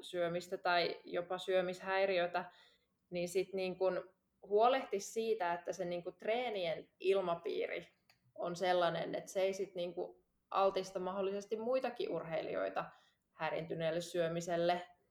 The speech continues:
Tai toisaalta, että se ilmapiiri on sellainen, että se pystyy sit niin kun mahdollistaa sen paranemisen.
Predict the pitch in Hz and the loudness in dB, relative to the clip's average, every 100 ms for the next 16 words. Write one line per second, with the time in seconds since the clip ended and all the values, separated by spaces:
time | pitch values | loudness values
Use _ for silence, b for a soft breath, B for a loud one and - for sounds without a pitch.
0 | _ - 180 185 185 196 185 180 185 185 | _ 2 4 6 4 4 4 2 0 0
1 | 190 190 185 185 180 190 190 196 190 175 | 0 0 0 -2 0 0 0 2 4 2
2 | 170 170 170 175 202 202 185 185 - - | 0 -4 -6 -2 -2 0 -2 -4 -6 -6
3 | - 180 - 170 170 180 180 185 b b | -6 -10 -8 -6 -2 -2 -2 -6 b b
4 | b _ _ _ - 196 220 226 214 180 | b _ _ _ -4 2 2 4 4 4
5 | - - 170 - 165 165 165 165 165 - | 0 -2 -2 -2 -4 0 0 0 -2 -4
6 | 175 - - | -6 -6 -6